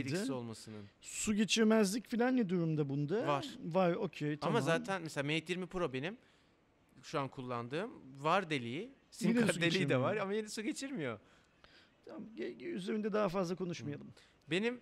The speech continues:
Speaker 1: e, beğendiğim ve gerçekten bence olması gereken bir şeydi. Spotify'da bundan böyle sanatçı engelleyebileceğiz.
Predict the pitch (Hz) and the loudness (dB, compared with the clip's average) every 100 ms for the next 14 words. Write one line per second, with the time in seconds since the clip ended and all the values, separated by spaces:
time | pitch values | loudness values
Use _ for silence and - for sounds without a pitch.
0 | - 160 160 160 139 160 190 196 190 208 | -4 -2 0 0 2 4 4 0 -2 -2
1 | 190 185 190 175 - 185 170 165 165 170 | 0 0 0 -4 -4 -4 -2 -2 0 -2
2 | 156 151 156 131 117 120 110 104 113 107 | -2 -6 -6 -6 -6 -8 -10 -10 -12 -12
3 | - - 123 110 117 202 - - 196 202 | -12 -8 -6 -6 -8 -10 -10 -8 -8 -6
4 | 190 160 147 190 262 - _ - 165 185 | -2 0 0 -2 -4 -10 _ -10 -6 -2
5 | 202 202 175 190 233 - - 180 170 175 | -2 -2 -4 -4 -6 -8 -8 -2 0 -2
6 | 175 202 170 165 160 151 156 180 156 135 | -2 -4 -2 0 0 0 -2 -2 -4 -6
7 | 139 214 - | -6 -6 -10